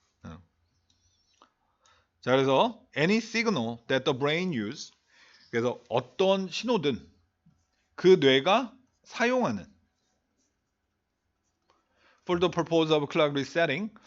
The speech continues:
그래서 시간 재설정의 목적을 위해 이 뇌가 사용하는 어떠한 신호든 is termed, 여기서 any의 그 뉘앙스에는 모든이 들어있는 거야.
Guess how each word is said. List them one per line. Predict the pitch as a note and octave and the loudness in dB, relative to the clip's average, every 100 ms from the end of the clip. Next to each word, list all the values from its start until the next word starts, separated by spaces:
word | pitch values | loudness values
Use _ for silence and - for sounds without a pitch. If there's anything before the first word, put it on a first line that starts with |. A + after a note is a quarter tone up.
| - _ | -20 _
그래서 | C#3 C#3 C#3 | 0 2 0
시간 | - A3 A#3 A#3 | -2 2 2 2
재설정의 | E3 C#3+ E3+ E3+ E3+ E3+ | 2 2 2 0 -2 -2
목적을 | D3+ - D#3 D3+ C3+ | -4 -4 -2 -2 0
위해 | B2+ C3+ | 2 2
이 | B2 B2+ | 2 0
뇌가 | A2 A2 B2+ | 0 -2 -2
사용하는 | C#3 C3 B2+ F3+ B3 B3+ - _ - | -4 -4 -4 -4 -4 -8 -20 _ -4
어떠한 | A2+ B2+ - D3 E3 | -2 -2 0 0 0
신호든 | F#3 A#3 A3+ C3+ E3 A2+ E2+ D2+ - _ _ A2+ | -2 -4 -4 -2 -2 -2 -8 -16 -20 _ _ -2
is | B2+ A#2 - | -2 -2 -6
termed, | G#3 G#3+ E3 F3 G#3 - _ - | -2 0 0 -2 -10 -16 _ -10
여기서 | A2 C#3+ D#3+ | -6 -4 -4
any의 | A2+ C#3+ F#3+ G3+ F#3 - | -4 -4 -2 -2 -2 -4
그 | D3 A#2 A2 | -6 -6 -6
뉘앙스에는 | C#3+ F3+ F#3 D#3+ D3 F#3+ C3 G2+ | -2 -2 -4 -8 -6 -6 -6 -2
모든이 | C3 F3 A#3 A3+ F3+ | -2 0 -2 -2 -4
들어있는 | C3+ A#2+ G2+ F#2+ | -4 -4 -6 -10
거야. | F2 C3 | -12 -14